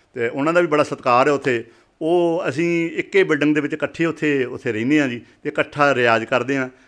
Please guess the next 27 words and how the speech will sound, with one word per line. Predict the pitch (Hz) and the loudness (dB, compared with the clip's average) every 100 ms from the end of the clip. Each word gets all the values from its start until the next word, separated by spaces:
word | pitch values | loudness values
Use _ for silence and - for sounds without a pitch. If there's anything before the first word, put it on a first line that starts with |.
| - | -6
ਰਤਨ | 127 135 143 | -4 -2 -4
ਕੁਮਾਰ | 147 143 139 131 | -2 2 2 2
ਜੀ, | 131 135 131 120 _ _ _ - | 0 -2 -2 -6 _ _ _ -4
ਰਤਨ, | 123 123 139 120 - _ _ _ - | -4 0 0 0 -6 _ _ _ -2
ਉਹ | 143 165 | 0 2
ਵੀ | 160 151 151 135 | 2 2 0 -6
ਸਾਡੇ | - 120 127 | -4 -2 2
ਨਾਲ | 127 120 117 113 | 2 2 0 -4
ਗਾਉਂਦੇ | 113 107 107 143 | -6 -6 -2 0
ਆ | |
ਜੀ, | 135 123 110 _ - | 0 -4 -12 _ -10
ਤੇ | 127 | -6
ਬਹੁਤ | 123 160 190 170 | 2 2 4 0
ਹੀ | |
ਮਿਲਾਪੜੇ | 151 143 139 147 156 | 0 4 2 2 -2
ਤੇ | 147 | 0
ਬੜੇ | 143 151 | 0 0
ਖੁਸ਼ਦਿਲ | 151 127 143 | -2 -4 -4
ਸੁਭਾਅ | 135 139 135 | -6 0 0
ਦੇ | 117 | 0
ਮਾਲਕ | 117 110 113 | -2 -2 -2
ਆ | 135 | -2
ਰਤਨ | 117 117 117 | -2 -4 -6
ਜੀ | 113 123 | -8 -6
ਤੇ | 131 123 | -4 -2
ਹਰੀਸ਼ | 117 117 104 | -2 -4 -6
ਜੀ। | 98 110 | -8 -12